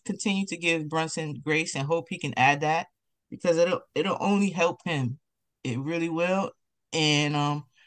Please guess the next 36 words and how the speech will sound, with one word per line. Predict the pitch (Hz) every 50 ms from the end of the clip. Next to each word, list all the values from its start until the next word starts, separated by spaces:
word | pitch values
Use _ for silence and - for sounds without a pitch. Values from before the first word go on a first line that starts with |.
| _ _ -
if | - 196 208
I | 226 254
could | 247 247 175
add | 143 151 190 180 170
anything | 208 190 196 202 208 - 190 190 190 185
to | - 160
Julius' | 151 165 175 175 175 170 160 160
game, | 156 160 160 156 156 160 156
it | 151 165
would | 165 156 147
just | 160 165 151 - - -
to | 156 139
be | 143 180 170 151
for | - 165
him | 151 156 165 160
to | 156 139
be | 139 143
selfless. | 127 - 156 147 139 123 - 117 120 120 156
It | 180 202
wouldn't | 226 233 226
even | 220 202 202
be | 196 196 170
a | 147
skill, | - - - - 208 196 160 135 127 120 123 - _ -
just | 175 170 165 - - - _ _ _ _ _ _ _
for | 214 208
him | 196 208 190 190
to | - 170
be | 151 170 165 151
selfless. | - - 165 156 156 151 - - 131 123 120 - - - - _
I | - 143 143
think | - - 160 160 156 151 156
if | 151 147 -
he | - 196 185
just | 151 156 165 147 139
really | 151 180 185 190 170 147